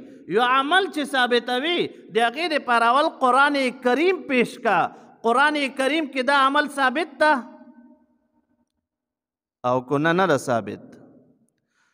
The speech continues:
که په قرآن کریم پوه نه شوې، بسنت رسول الله صلی الله علیه وسلم دویم د نبی کریم صلی الله علیه وسلم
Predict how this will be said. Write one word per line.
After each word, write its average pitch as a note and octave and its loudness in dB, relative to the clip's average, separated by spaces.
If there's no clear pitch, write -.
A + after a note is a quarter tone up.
که B2 -2
په C#3+ -2
قرآن F3+ 2
کریم F#3 2
پوه B3 2
نه B3 4
شوې، C#3+ -2
بسنت D#4 0
رسول A3+ 2
الله G3 0
صلی F#3+ -4
الله F3+ 0
علیه F3+ -2
وسلم F3 -2
دویم D#4+ 2
د C#4+ 2
نبی B3 -2
کریم C4 0
صلی A#3+ -2
الله B3 2
علیه B3+ -2
وسلم A#3+ 0